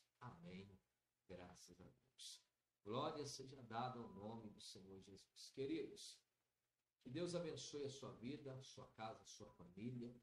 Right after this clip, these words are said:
no nome do Senhor Jesus. Lembrando vocês que amanhã, terça-feira, estaremos aqui com mais uma palavra de fé e esperança, trazendo pra você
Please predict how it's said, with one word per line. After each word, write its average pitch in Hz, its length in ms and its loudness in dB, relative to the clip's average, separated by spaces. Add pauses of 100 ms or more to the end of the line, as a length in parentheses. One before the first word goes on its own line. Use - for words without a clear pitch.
(120)
no 101 80 -8
nome 107 280 -2
do - 140 -8
Senhor 95 360 -8
Jesus. 123 560 -4
Lembrando 123 520 -2
vocês 131 420 -6
que 160 100 -8
amanhã, 120 460 -2
terça-feira, 127 640 -2
estaremos 110 560 -4
aqui 127 420 -4 (540)
com 104 80 -10
mais 135 540 2
uma 127 220 -2
palavra 107 460 0
de 98 140 -14
fé 87 320 -12
e 90 80 -10
esperança, - 840 -4 (320)
trazendo 160 480 -4
pra 143 220 -10
você 127 640 -2